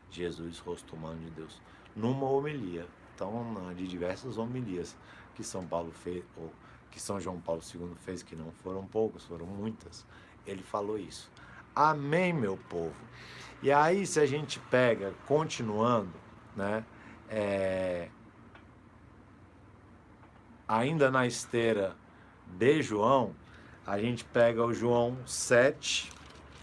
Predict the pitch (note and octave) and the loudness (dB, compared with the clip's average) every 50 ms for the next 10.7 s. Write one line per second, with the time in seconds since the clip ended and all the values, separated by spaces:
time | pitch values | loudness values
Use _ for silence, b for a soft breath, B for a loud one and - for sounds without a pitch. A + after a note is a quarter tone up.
0 | - - - - - - - - - - - - - - - - - - - - | -20 -18 -20 -20 -20 -20 -20 -20 -20 -20 -18 -18 -18 -18 -18 -20 -20 -20 -20 -14
1 | - - G2 G#2 A2 A#2+ A#2 - - - - - - - - - - - B B | -6 -2 -2 0 0 -2 -4 -8 -14 -20 -20 -20 -20 -20 -20 -20 -20 -20 B B
2 | B B B B B B B B B B - - - C#3 C3 B2 B2 A#2+ A#2+ A#2+ | B B B B B B B B B B -20 -16 -8 -4 0 0 2 2 2 0
3 | A#2 A#2 A2+ A2+ A2 G#2+ G#2+ G#2+ G#2+ G#2 G#2 G#2 G2+ G2+ G2+ G2+ G2 G#2+ A2 G#2+ | 0 2 2 2 2 2 0 0 -2 -2 -4 -4 -4 -4 -2 -2 2 2 2 2
4 | - - A#2+ A#2 - A2+ A2+ A2 G2 G#2 G#2+ G2 G#2+ G#2+ G#2 G#2 - - - C3+ | 2 -2 -4 -2 0 0 2 2 0 0 0 2 2 2 2 2 -2 0 4 6
5 | C3+ C#3 C#3 D3 C#3+ - - - - - - - - - - - - - - - | 6 8 6 6 2 -4 -8 -10 -10 -10 -12 -14 -18 -20 -20 -20 -20 -20 -20 -20
6 | - - - - - - - - - - - - - - - - - - - _ | -20 -20 -20 -20 -20 -20 -20 -20 -20 -20 -20 -20 -20 -20 -20 -20 -20 -20 -20 _
7 | - - - - - - - - - - - - G2+ G#2+ A2 A2+ A2 - - - | -20 -20 -20 -20 -20 -20 -20 -20 -20 -20 -12 -2 0 2 2 2 2 0 4 6
8 | A#2 A#2 A#2+ A#2+ - B2+ A#2+ - - - - - - - - - - - G#2 G2 | 6 6 6 4 0 -6 -12 -14 -16 -18 -20 -20 -20 -20 -20 -20 -12 -8 -6 -6
9 | - - A#2+ A2 A2 A2 G#2 G2 A2+ A2+ A2 A2+ - A2+ A#2 A2+ A2+ A2 A2 A2+ | -4 -2 -4 -4 -2 -4 0 2 4 4 4 2 0 0 0 0 0 2 2 2
10 | A2+ G#2 A2 A#2 A2+ G#2+ G#2 G2 G2+ G2 F#2 - - - | 2 2 2 0 -2 -2 -2 -4 -4 -4 -4 -6 -10 -14